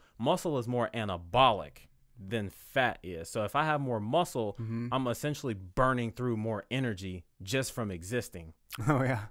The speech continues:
Speaker 1: So, like, if I'm f-, like, that's why painting the picture in my head, like, you see, like,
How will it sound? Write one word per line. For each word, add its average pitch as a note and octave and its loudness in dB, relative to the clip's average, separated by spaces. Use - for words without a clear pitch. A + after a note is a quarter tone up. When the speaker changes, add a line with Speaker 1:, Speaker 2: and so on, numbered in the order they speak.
Speaker 1:
So, C#3+ 2
like, B2+ 4
if B2 0
I'm A2 2
f-, - -12
like, B2 2
that's D#3 2
why C#3 6
painting D3 4
the A#2+ 2
picture D3 4
in A#2 -2
my G2+ 0
head, C3 2
like, G#2+ 0
you A2+ -2
see, A#2+ -4
like, G#2+ -2